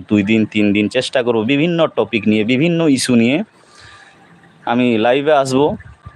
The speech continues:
আপনারা চ্যানেলের সাং-, সঙ্গে থাকবেন। আপনারা ভাববেন না যে চ্যানেল, আহ,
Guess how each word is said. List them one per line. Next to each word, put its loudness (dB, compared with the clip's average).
আপনারা 0
চ্যানেলের 0
সাং-, -4
সঙ্গে 0
থাকবেন। 0
আপনারা 0
ভাববেন -2
না 0
যে 0
চ্যানেল, 0
আহ, -2